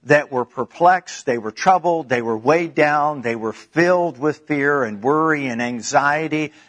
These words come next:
and Jesus ministered to them primarily through the means of peace.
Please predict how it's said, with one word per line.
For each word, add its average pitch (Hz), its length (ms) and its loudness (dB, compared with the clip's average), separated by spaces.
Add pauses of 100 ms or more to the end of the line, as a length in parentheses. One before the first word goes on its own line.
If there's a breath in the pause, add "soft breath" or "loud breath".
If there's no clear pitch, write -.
and 135 200 -6
Jesus 160 480 -4
ministered 143 720 -4
to 117 120 -8
them 123 440 -4 (340 soft breath)
primarily 160 1000 0
through 180 640 0
the 147 120 4
means 143 480 -4
of - 320 -8
peace. - 600 -8